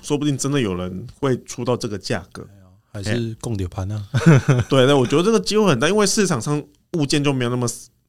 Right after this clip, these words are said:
Speaker 1: 没有那么多啦。
Speaker 2: 嗯。
Speaker 1: 哎呀，但是我觉得你刚好遇到，他就急着要卖。
Speaker 2: 对。
Speaker 1: 哎，就是急着要成家，急着要结婚，小孩子都有了。
Speaker 2: 嗯。
Speaker 1: 哎呀，还是硬着头皮也是要买下去的那种。
Speaker 2: 对啊，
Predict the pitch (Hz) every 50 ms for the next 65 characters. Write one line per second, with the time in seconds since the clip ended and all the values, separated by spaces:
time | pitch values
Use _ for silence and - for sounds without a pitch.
0 | _ _ _ _ _ 131 143 160 143 127 135 127 - - 127 113 110 113 113 104
1 | 90 85 - _ - 110 104 95 90 87 - _ _ 117 110 107 113 117 143 143
2 | 143 156 151 143 120 104 104 95 - 117 120 123 107 92 113 117 123 113 98 92
3 | - - - 123 117 - 127 120 117 110 104 101 - - - - - _ _ _
4 | _ _ _ _ _ - 120 131 127 131 - - - 110 104 110 110 113 113 110
5 | 113 113 110 104 95 - _ _ _ _ _ _ 110 104 95 92 107 107 95 120
6 | 131 131 127 127 117 110 - 110 107 113 113 - 110 98 95 107 110 110 - 110
7 | 95 110 104 104 107 - - 104 95 95 - 107 107 107 117 113 - _ _ _
8 | - - - - 98 87 87 - 98 113 127 131 123 131 131 131 135 127 98 90
9 | 92 90 90 - - _ _ _ _ _ 117 104 98 92 _ - 101 101 98 98
10 | 98 101 - _ _ _ - 113 117 143 147 127 - - _ _ _ 143 139 131
11 | 120 107 120 113 120 117 98 98 87 - - 120 113 113 95 92 - 104 101 -
12 | - 107 98 90 90 92 92 - 85 - - - _ _ _ _ _ - _ _
13 | _ _ 113 104 92 87 90